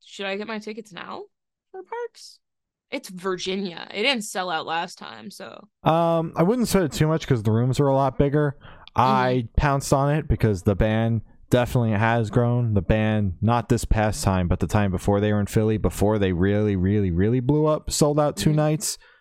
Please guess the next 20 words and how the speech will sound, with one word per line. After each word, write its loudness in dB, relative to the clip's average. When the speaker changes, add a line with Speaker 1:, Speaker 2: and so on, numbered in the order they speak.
Speaker 2:
at 2
the -2
T 0
L 2
A. 2
Speaker 1:
Awesome. 2
Okay. -4
Speaker 2:
And 2
the 2
Fillmore 0
is 2
only 2
double 2
the 0
capacity 0
of -2
T 2
L 2
A, 2
so 0